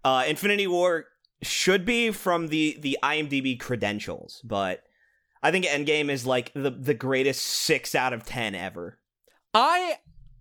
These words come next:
Speaker 2: Endgame kinda works for me because you watch it and they really did it. Like, they actually fucking,
Speaker 1: No, they
Speaker 2: they
Speaker 1: totally
Speaker 2: really
Speaker 1: did
Speaker 2: did
Speaker 1: it. I just, they just didn't do it in a way that I cared.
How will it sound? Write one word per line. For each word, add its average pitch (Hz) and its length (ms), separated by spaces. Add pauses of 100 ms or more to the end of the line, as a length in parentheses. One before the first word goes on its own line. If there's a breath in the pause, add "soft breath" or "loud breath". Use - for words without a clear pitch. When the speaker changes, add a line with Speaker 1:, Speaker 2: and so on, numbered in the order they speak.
(360)
Speaker 2:
Endgame 339 600
kinda 220 420
works 147 380
for 202 120
me 208 300 (300 soft breath)
because 208 520 (140)
you 214 160
watch 196 460
it 302 240
and 220 280
they 190 120
really 196 400
did 135 220
it. - 200
Like, 180 240
they 202 160
actually 214 600
fucking, 190 380
Speaker 1:
No, 330 100
they 294 120
Speaker 2:
they - 100
Speaker 1:
totally 320 140
Speaker 2:
really 254 220
Speaker 1:
did 214 180
Speaker 2:
did 220 60
Speaker 1:
it. 147 120
I 190 120
just, 180 340
they 214 160
just 202 220
didn't 190 300
do 175 200
it 175 60
in 165 60
a 156 60
way 156 180
that 143 100
I 123 80
cared. 101 600